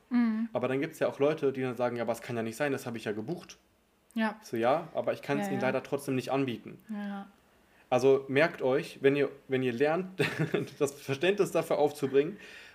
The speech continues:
Speaker 2: und dann auch einfach zu akzeptieren, dass es jetzt leider so ist,
Speaker 1: Mhm.
Speaker 2: habt ihr und wir einen angenehmeren Tag.
Speaker 1: Und,
Speaker 2: <laughs>
Speaker 1: und was ich auch gehört habe, was man auch immer machen soll, ihr kommt auf euer Zimmer, also ihr seid in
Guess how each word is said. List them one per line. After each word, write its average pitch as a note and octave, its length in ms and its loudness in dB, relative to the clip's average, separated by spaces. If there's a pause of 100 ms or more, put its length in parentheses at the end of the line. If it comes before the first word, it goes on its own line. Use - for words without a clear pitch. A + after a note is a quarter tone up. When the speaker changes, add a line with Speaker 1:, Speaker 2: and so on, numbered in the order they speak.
(100)
Speaker 2:
und E3 160 4
dann D3+ 120 4
auch - 160 -4
einfach D3+ 260 -2
zu - 140 -4
akzeptieren, C#3+ 480 -2
dass C3 160 0
es C3 120 -12
jetzt A#2 180 -2
leider B2+ 240 2
so A#2 100 -4
ist, - 360 0 (260)
Speaker 1:
Mhm. A3 340 4
Speaker 2:
habt - 260 -4
ihr D#3 320 0
und B2+ 160 2
wir C3+ 140 4
einen B2+ 100 2
angenehmeren A#2 600 -2
Tag. - 220 -6 (180)
Speaker 1:
Und, D4+ 240 6 (200)
Speaker 2:
<laughs> - 220 -6
Speaker 1:
und F4 200 10
was C#4+ 140 8
ich B3+ 220 2
auch C#4+ 260 8
gehört A3+ 420 4
habe, A3 320 0
was A#3 160 -2
man A3+ 140 -2
auch A3 220 0
immer C#4+ 200 2
machen C#4 240 2
soll, A3+ 180 2
ihr G#3+ 140 -2
kommt D4+ 240 0
auf C#4+ 140 0
euer G#3+ 240 0
Zimmer, G3+ 440 -4 (240)
also G3 180 0
ihr F3+ 200 -2
seid G3 280 -2
in F#3+ 340 -10